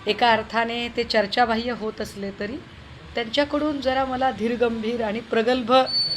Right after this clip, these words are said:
अशा प्रतिक्रियांची अपेक्षा आहे. मराठवाड्यामध्ये त्यांना ज्या पद्धतीने एक उद्विग्नता आलेली असावी,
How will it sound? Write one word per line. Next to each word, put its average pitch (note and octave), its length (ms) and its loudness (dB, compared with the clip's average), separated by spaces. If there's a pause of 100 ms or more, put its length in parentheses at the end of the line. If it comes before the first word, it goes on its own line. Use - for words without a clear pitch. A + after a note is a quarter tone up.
अशा A3 200 2
प्रतिक्रियांची A3+ 840 -2
अपेक्षा G3+ 500 -2
आहे. F3 360 -2 (640)
मराठवाड्यामध्ये C#4 880 4
त्यांना B3+ 320 -2
ज्या A3+ 160 -2
पद्धतीने A#3+ 760 -4
एक A3 280 -6
उद्विग्नता A3+ 640 -2
आलेली G3+ 640 2
असावी, F#3+ 560 -4